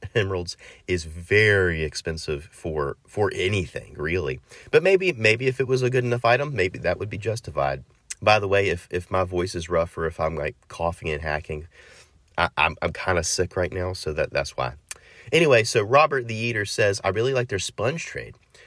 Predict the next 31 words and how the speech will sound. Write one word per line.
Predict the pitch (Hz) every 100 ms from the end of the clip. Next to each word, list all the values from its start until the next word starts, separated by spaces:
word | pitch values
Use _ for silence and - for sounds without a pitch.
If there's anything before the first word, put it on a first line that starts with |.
| -
So | - 104
if | 95
the | 98
tables | - 117 131 131 113
were |
changed, | 104 - 80 82 110 - _
they | 80 87
could | 92 -
sell | - 82 85
it | 90 -
more | 92 117 139
often, | 104 120 - - - - - -
and | 110
that | 117
would | 113 104
make | 117 127
them | 95 90
way | 135
more | 165 135
useful | 117 123 - - 85
if | 90
you | 92
haven't | 90 92 101 101 98
or | 87 85
don't | 87 95
want | 95 101 -
to | 92
find | - 104 82 78
an | 76 82
ocean | 78 78 - 90
monument." | 98 120 131 - -